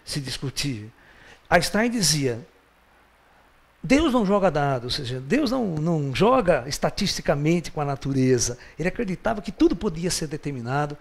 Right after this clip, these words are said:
com extrema precisão, né? Mas, com o passar dos anos, com a evolução da própria pesquisa, da, da própria evolução dos equipamentos experimentais junto ao mundo atômico,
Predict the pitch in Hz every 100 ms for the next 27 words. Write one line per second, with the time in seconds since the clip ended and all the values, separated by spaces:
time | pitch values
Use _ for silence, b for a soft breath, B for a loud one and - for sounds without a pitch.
0 | B B B 147 - - 180 160 156 123
1 | 120 101 135 160 160 b b b b b
2 | b 147 196 - B B B B B B
3 | 185 190 220 - - - - _ _ _
4 | _ - 208 233 190 147 151 175 202 202
5 | 175 214 175 - - b b - 185 170
6 | 202 160 - 202 208 147 113 - - 147
7 | - 175 170 143 - - 185 190 139 127
8 | 147 131 139 - - 170 165 143 - 170
9 | 165 131 - - 143 123 160 143 131 147
10 | - 143 139 113 - 135 143 143 - B
11 | B B B B B 107 170 170 156 143
12 | 127 b b - 143 135 143 139 - 190
13 | 190 196 233